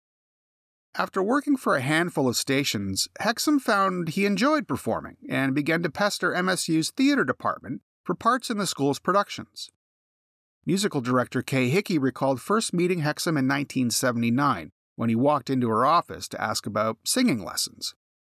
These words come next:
She wanted to know what his goals were. "I want to be a movie star," he told her. As Hickey told the Lansing State Journal in nineteen eighty-two, "I heard that voice and looked at that face and decided if anyone could do it, he could."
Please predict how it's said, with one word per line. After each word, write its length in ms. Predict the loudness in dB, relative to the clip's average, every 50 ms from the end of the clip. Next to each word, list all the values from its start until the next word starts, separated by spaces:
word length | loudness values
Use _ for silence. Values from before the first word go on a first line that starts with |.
| _ _ _
She 180 | -2 2 4 4
wanted 280 | 4 6 4 2 0 -2
to 40 | -4 0
know 200 | 2 2 2 2
what 160 | 2 2 2
his 180 | 2 2 2
goals 400 | 2 2 2 4 2 2 -2 -4
were. 340 | -8 -8 -8 -10 -10 -16 -20 _ _ _ _ _ _ _ _ _ _ _ 0
"I 340 | 2 4 4 4 2 0 -4
want 200 | -6 -6 -6 -4
to 40 | -2
be 140 | 0 0 2
a 80 | 2
movie 320 | 2 2 2 2 2 0 -2
star," 480 | -6 -6 -6 -6 -6 -8 -10 -12 -16 _
he 120 | -8 -8 -6
told 300 | -4 -4 -6 -6 -6 -10
her. 220 | -10 -12 -14 -18 _ _ _ _ _ _ _ _ _ _ _ _ _ _ _ _ -6 -2
As 220 | 0 0 0 0
Hickey 300 | 0 -2 -2 -2 -2 -4
told 280 | -2 0 0 0 0 0
the 100 | -2 -2
Lansing 420 | 0 0 0 0 0 0 0 0
State 300 | 0 -2 -2 -2 -4 -2
Journal 320 | 0 0 2 2 2 2 2
in 120 | 0 0
nineteen 340 | 0 -2 -2 -2 -2 -2 0
eighty-two, 600 | 0 -2 -2 -4 -2 0 2 4 4 4 2 0 _ _ _ _ _ -4
"I 120 | -2 -2
heard 260 | 0 2 2 4 4
that 160 | 4 2 2 0
voice 400 | -2 0 2 2 2 2 2 2
and 120 | 2 2
looked 200 | 2 0 0 -2
at 100 | -4 0
that 180 | 0 0 0 -2
face 460 | -2 -2 0 2 2 2 0 0 0
and 100 | 0 0
decided 540 | 2 2 2 2 2 2 2 -2 -4 -6 -8
if 140 | -4 -2
anyone 360 | 0 0 0 2 0 0 0 -2
could 200 | -2 -4 -2 0
do 180 | 2 2 2
it, 140 | 2 0 -2 -4 -4
he 140 | -2 -2
could." 360 | -2 0 0 0 0 0 -4